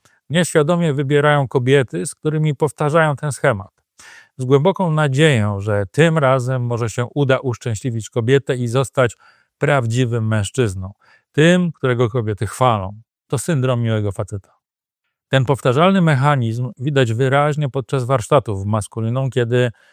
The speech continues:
pracujemy nad odzyskiwaniem kontaktu z własnym ciałem i potrzebami. Mężczyźni wychowywani w takim modelu często nie potrafią zlokalizować w sobie złości, bo złość, o czym już mówiłem,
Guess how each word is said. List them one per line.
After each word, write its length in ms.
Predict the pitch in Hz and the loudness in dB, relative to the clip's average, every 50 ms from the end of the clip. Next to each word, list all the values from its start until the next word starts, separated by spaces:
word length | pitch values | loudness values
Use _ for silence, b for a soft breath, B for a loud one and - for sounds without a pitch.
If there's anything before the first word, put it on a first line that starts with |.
| b b b | b b b
pracujemy 560 | - 147 156 147 - - 151 156 156 156 160 147 | 2 4 4 4 2 0 0 0 0 0 0 2
nad 160 | 147 139 123 - _ | 0 0 -2 -2 _
odzyskiwaniem 840 | - 175 165 135 139 151 139 - - 143 127 143 147 151 147 143 127 | 0 2 2 2 0 -2 -4 -4 -4 -2 2 2 2 2 0 -2 -4
kontaktu 600 | - - 139 135 113 - 147 139 - - - 131 | -4 -4 -4 -4 -2 0 0 0 0 -2 -2 -2
z 60 | 117 | -2
własnym 400 | 117 127 127 110 - 123 110 101 | 0 -2 -2 -2 -2 -4 -4 -4
ciałem 460 | - - 156 156 156 151 143 135 135 | -2 -2 0 0 0 0 0 -2 -4
i 60 | 131 113 | -4 -6
potrzebami. 640 | - 127 - - 131 127 123 135 123 113 104 107 - _ _ _ _ _ _ _ _ _ _ _ b b b b b b b b b b b b | -6 -8 -6 -4 -2 0 2 2 2 2 0 -4 -10 _ _ _ _ _ _ _ _ _ _ _ b b b b b b b b b b b b
Mężczyźni 800 | 131 131 113 - - 185 185 156 127 120 107 104 107 107 135 151 | -2 -2 -2 0 2 2 2 4 2 0 -2 -2 -4 -6 -10 -12
wychowywani 760 | 143 110 123 110 - 127 120 120 113 135 147 156 156 147 135 | -8 -6 -6 -4 -2 -2 0 2 2 2 2 2 2 0 -2
w 60 | - | -2
takim 340 | - 143 123 - - 127 123 | -4 -4 -4 -2 -2 -2 -2
modelu 600 | 123 120 113 113 143 151 156 143 131 120 135 139 - _ _ _ _ _ - | 0 -2 0 0 0 0 0 0 -2 -4 -6 -8 -14 _ _ _ _ _ -6
często 340 | - 185 196 160 - 175 | -2 0 0 0 0 0
nie 120 | 165 160 147 | 0 2 0
potrafią 500 | - 147 127 - 180 170 - 175 156 139 | 0 -2 0 0 0 0 0 0 -2 0
zlokalizować 720 | 135 143 139 123 - 143 131 123 131 156 139 143 139 - | 2 2 0 2 2 0 0 2 0 0 0 0 -2 -2
w 80 | - - | -4 -8
sobie 240 | - 135 127 135 117 | -6 -4 -2 -2 -2
złości, 520 | 123 139 135 123 110 - - - - _ _ _ _ _ _ - | 2 2 2 2 2 -2 -8 -16 -20 _ _ _ _ _ _ -8
bo 220 | 113 107 120 123 | -4 0 0 0
złość, 540 | 104 123 165 180 156 127 107 - - - - _ _ _ - | 2 4 4 4 4 2 0 -4 -12 -20 -20 _ _ _ -10
o 80 | 127 | -8
czym 180 | 117 - 131 123 | -8 -6 -6 -6
już 120 | 120 110 | -6 -6
mówiłem, 540 | 110 123 120 110 131 156 147 117 110 120 131 | -4 -4 -4 -2 -2 0 0 0 0 -2 -4